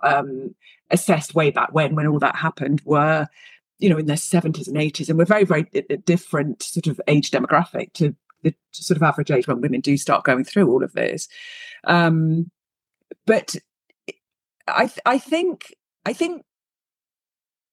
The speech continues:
well, no, it's really hard, isn't it, when you look back and think, "What did I know or not know?" I remember doing a workshop on menopause a, a year or so ago,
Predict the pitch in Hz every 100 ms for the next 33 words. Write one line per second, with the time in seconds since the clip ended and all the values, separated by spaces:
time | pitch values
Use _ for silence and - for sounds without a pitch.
0 | _ 254 330 - - - 381 359 285 208
1 | 185 156 165 190 190 180 175 180 175 170
2 | - 202 226 185 147 135 135 120 76 92
3 | 117 190 180 - _ _ _ _ _ 160
4 | 151 151 - - 135 101 62 107 165 175
5 | - - - _ _ _ - - _ -
6 | 269 285 208 196 170 151 185 - - 151
7 | 139 156 160 151 139 147 - - 110 -
8 | 151 165 151 139 123 131 127 117 101 -